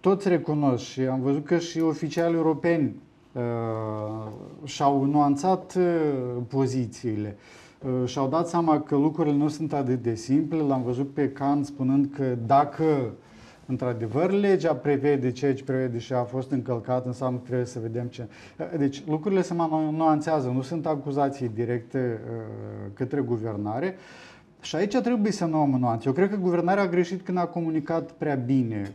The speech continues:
cu Parlamentul European în speță, dar cu establishmentul, eh, european. Să-i convingă că n-a fost, eh, un gest antidemocratic, ci pentru că avem un fapt. Eh, ele sunt atestate, nu,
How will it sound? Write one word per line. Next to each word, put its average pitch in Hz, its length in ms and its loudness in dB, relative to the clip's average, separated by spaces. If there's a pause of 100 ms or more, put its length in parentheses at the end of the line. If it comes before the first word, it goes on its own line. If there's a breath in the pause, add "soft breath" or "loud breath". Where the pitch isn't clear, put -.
cu 123 80 -6
Parlamentul 117 720 -2
European 165 380 0
în 165 100 0
speță, 156 440 -4
dar 143 300 2 (100)
cu 147 360 -2
establishmentul, 143 880 0 (480)
eh, 123 80 0
european. 123 580 -2 (400 loud breath)
Să-i 135 260 0
convingă 147 540 2
că 143 180 0
n-a 135 220 0
fost, 185 520 -4
eh, 190 60 2 (240)
un 165 140 2
gest 156 280 0 (100)
antidemocratic, 147 1080 0 (140)
ci 180 260 2 (160)
pentru 190 320 0
că 175 280 0
avem 151 320 2 (160)
un 156 60 0
fapt. - 580 -2 (960 loud breath)
Eh, 135 360 2
ele 190 220 6
sunt 190 240 0
atestate, 180 720 2
nu, 175 80 -2